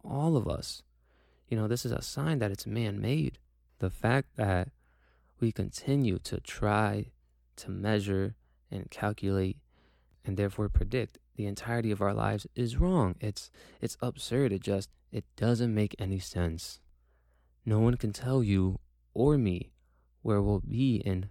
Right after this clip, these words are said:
fifteen, twenty, thirty years from now. It's unfathomable. Life is too unpredictable to be ruled out like some science or math class. It's like we're trying to move in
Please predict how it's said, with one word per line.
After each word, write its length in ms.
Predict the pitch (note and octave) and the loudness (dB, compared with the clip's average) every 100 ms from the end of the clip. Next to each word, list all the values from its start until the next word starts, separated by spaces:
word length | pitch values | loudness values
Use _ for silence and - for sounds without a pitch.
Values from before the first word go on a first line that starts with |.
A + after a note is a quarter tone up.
| - | -6
fifteen, 640 | F#2+ - - F#2+ G#2 B2+ - _ _ _ _ | -6 -6 -6 -4 -2 -4 -12 _ _ _ _
twenty, 580 | - - F#2 F2+ F2+ F2 - _ _ _ _ _ | 2 4 4 0 -2 -6 -12 _ _ _ _ _
thirty 260 | G2+ G#2 F#2+ | -2 0 0
years 320 | E2+ A2+ C#3+ | 0 2 2
from 200 | - F2+ | 0 -4
now. 300 | E2+ - - - _ _ - | -2 -6 -10 -18 _ _ -12
It's 180 | G#2+ - | -12 -8
unfathomable. 1120 | A#2 A2+ A2 - A2 B2 C3+ G#2 F2 - - - _ _ _ _ _ _ _ _ - | -4 -2 -4 -10 -6 -4 -2 -2 -4 -4 -6 -10 _ _ _ _ _ _ _ _ -10
Life 400 | G#2+ A#2+ C3 - | -2 0 -2 -6
is 240 | A2+ G2+ | -8 -8
too 320 | - - B2+ B2+ | -10 -4 -4 -4
unpredictable 1120 | A#2+ A#2+ - - - B2 - - F2+ - G#2 - _ _ _ _ - | -6 -6 -2 -2 0 -4 -4 -6 -6 -6 -10 -16 _ _ _ _ -12
to 120 | - | -6
be 140 | G#2 | -4
ruled 340 | G2+ A2 A#2 G#2 | 0 0 2 2
out 260 | A#2+ - | 0 0
like 220 | - F#2 | -4 -6
some 240 | - A2+ A2 | -6 -6 -6
science 640 | - - A2 C3+ G#2 - - | -8 -6 -2 0 -2 -6 -10
or 240 | - A#2 | -2 0
math 360 | F#2+ G2 C3+ C#3+ | 0 0 -2 -2
class. 520 | - - - - - _ _ _ _ _ _ _ _ _ _ | -4 -4 -4 -10 -14 _ _ _ _ _ _ _ _ _ _
It's 160 | - - | -8 0
like 220 | C3 - - | 0 0 -4
we're 100 | B2 | -4
trying 260 | - D3 D3 | -2 -2 0
to 60 | |
move 220 | A#2 B2 | 2 0
in 80 | G#2 | 0